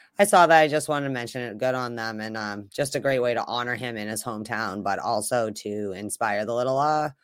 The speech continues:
players coming through Dorchester and the generations to come to, uh, remember. And if you don't remember, at some point, the generations that won't remember will look it up and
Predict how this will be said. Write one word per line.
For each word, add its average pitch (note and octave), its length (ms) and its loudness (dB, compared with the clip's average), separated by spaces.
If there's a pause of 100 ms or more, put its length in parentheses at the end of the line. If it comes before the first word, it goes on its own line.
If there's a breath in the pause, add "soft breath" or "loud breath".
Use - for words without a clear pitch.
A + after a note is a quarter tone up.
(580)
players E3 300 8
coming D#3+ 260 2
through E3 140 2
Dorchester C#3+ 640 2
and C3 160 -2
the C3+ 60 -2
generations B2+ 720 -4
to A2+ 80 -6
come A2 460 -6
to, G2+ 200 -8
uh, G2 220 -4 (120)
remember. A2 500 -4
And G2 280 -10 (340 soft breath)
if C3 140 -2
you D3 140 2
don't D3+ 220 4
remember, C3+ 420 0
at C3 180 2
some C3+ 220 2
point, B2+ 320 -4
the C3 80 -2
generations B2+ 640 -2
that A2 180 2
won't A#2 220 -2
remember G#2+ 360 -4
will G#2 360 -2 (100)
look A2+ 240 -2
it F#2 100 -4
up - 220 -4
and F#2+ 220 -12